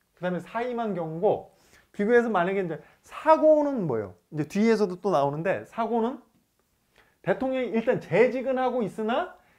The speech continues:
직무를 수행할 수 없는, 주로 이제 뭐 몸이 아프다거나 아니면 해외 순방, 그다음에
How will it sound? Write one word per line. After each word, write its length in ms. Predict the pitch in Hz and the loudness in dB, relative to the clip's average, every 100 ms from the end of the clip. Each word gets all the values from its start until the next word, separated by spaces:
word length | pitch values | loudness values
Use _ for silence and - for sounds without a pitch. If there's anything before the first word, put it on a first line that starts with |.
| _ | _
직무를 460 | - 220 247 254 240 | -4 0 2 0 -2
수행할 360 | 262 247 240 | -6 -6 -6
수 120 | 233 | -4
없는, 340 | 165 160 131 - _ _ _ _ _ _ _ _ _ _ _ _ _ _ _ _ _ _ _ _ _ _ _ _ _ _ _ _ _ | -2 -2 -4 -10 _ _ _ _ _ _ _ _ _ _ _ _ _ _ _ _ _ _ _ _ _ _ _ _ _ _ _ _ _
주로 260 | 190 220 | -2 0
이제 200 | 185 165 | 0 -2
뭐 340 | 139 127 120 - | -2 -2 -4 -4
몸이 260 | 135 185 190 | -2 2 4
아프다거나 880 | 113 - 202 208 190 175 160 285 - | 2 0 2 4 4 0 -4 -4 -8
아니면 240 | 147 170 | -8 -8
해외 320 | 165 247 247 | -4 -2 0
순방, 560 | 240 226 214 180 240 294 _ _ | -2 -4 -2 -2 -2 -8 _ _
그다음에 380 | - 190 220 285 | -6 -2 -2 -4